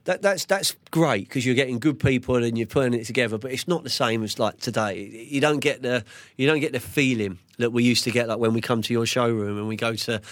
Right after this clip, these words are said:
know, when we go out and do 'em around. It's so much better. But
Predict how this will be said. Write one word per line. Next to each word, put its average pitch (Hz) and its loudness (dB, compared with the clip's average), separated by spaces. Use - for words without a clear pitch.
know, 127 4
when 120 4
we 123 4
go 120 4
out 117 0
and 113 -4
do 120 2
'em 110 2
around. 110 0
It's 90 -6
so 135 0
much 107 -2
better. 123 -4
But 117 -2